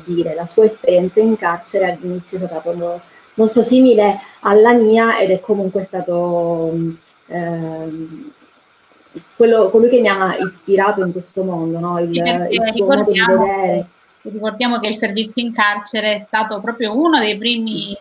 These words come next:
Speaker 2: servizi fatti da Sant'Eugenio quando, eh, già forse da prima che diven-,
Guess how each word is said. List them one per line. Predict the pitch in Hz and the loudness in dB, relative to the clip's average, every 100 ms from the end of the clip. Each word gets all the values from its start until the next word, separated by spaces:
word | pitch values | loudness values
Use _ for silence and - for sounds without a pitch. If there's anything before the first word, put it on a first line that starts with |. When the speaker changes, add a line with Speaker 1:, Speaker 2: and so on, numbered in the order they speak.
| _ _ _ _ | _ _ _ _
Speaker 2:
servizi | 214 208 240 233 - 214 196 | -8 -6 -6 -6 -12 -14 -2
fatti | 208 196 - 190 175 - - - | 0 0 -4 -6 -6 -6 -12 -16
da | 220 196 190 185 190 | -6 -2 2 2 2
Sant'Eugenio | 247 233 220 196 202 208 196 190 | -2 -2 -6 -6 -4 -2 -4 -6
quando, | 185 185 190 185 185 185 180 180 180 _ _ _ _ | -8 -10 -8 -6 -6 -4 -4 -6 -10 _ _ _ _
eh, | - 62 - - 208 | -14 -14 -16 -18 -4
già | 277 285 | -2 -2
forse | 285 - 214 | -6 -8 -6
da | 208 | -2
prima | 247 302 220 | 0 0 0
che | 196 185 | -4 -6
diven-, | 190 196 190 | -6 -6 -8